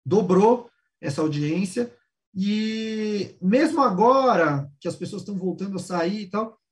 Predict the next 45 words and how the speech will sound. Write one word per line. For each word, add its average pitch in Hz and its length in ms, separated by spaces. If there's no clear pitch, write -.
a 202 140
nossa 233 240
audiência 247 380
não 277 260
caiu 302 500
por 214 140
enquanto. 139 480
Então, 214 420
parece 240 320
que - 80
o 262 80
interesse 240 560
que - 60
se - 220
criou, 190 440
e 160 60
também 339 240
pela 320 160
coisa 254 180
do 190 80
ciclo, 180 440
né? 180 260
Um 185 60
ciclo 226 220
de 185 120
construção 208 440
é 214 60
longo, 196 460
mesmo 208 220
a 185 40
pessoa 208 240
reformando 202 480
a - 60
própria 180 260
casa, 196 260
não 185 160
é 208 60
uma 208 140
coisa 190 160
que 185 60
ela 175 100
faz 175 240
em - 40
três 180 280
dias. 196 260